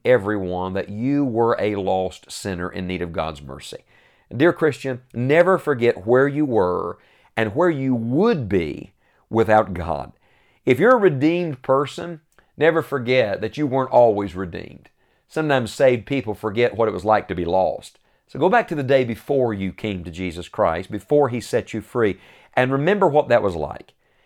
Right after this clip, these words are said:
And remember where you would be if He had not saved you.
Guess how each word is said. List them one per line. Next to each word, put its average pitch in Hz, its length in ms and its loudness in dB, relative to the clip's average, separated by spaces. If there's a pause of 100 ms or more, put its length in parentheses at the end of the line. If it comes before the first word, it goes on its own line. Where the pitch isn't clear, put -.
(180)
And 143 160 2
remember 202 280 2
where 165 200 0
you 143 220 -4
would 127 180 -2
be 127 340 -2
if 123 140 0
He 120 120 -4
had 131 280 -4
not 95 220 -4
saved 82 400 -4
you. 71 80 -10